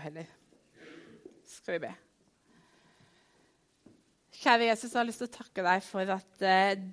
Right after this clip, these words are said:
du bygger din menighet. Eh, og du inviterer oss til å være med. Og jeg ber Jesus om at du skal komme her nå, eh, med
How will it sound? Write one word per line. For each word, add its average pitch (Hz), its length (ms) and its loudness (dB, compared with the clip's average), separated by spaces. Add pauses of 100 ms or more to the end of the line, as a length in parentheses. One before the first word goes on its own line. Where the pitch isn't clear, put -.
(140)
du 269 420 -4 (240)
bygger 196 460 -6
din 175 280 -6
menighet. 165 680 -8 (800)
Eh, 175 400 -10
og 202 240 -8
du 208 140 -12 (100)
inviterer 185 680 -6
oss - 180 -16
til 170 160 -10
å 170 80 -6
være 151 240 -8
med. - 200 -16 (1700)
Og 220 100 0
jeg 214 120 2
ber 208 200 2
Jesus 202 320 -6
om 214 80 -2
at 220 80 -10
du 214 140 -8
skal 202 640 -2 (920)
komme 196 440 -6
her 196 180 -2
nå, 196 140 -4 (1120)
eh, 175 340 -10
med 208 400 -2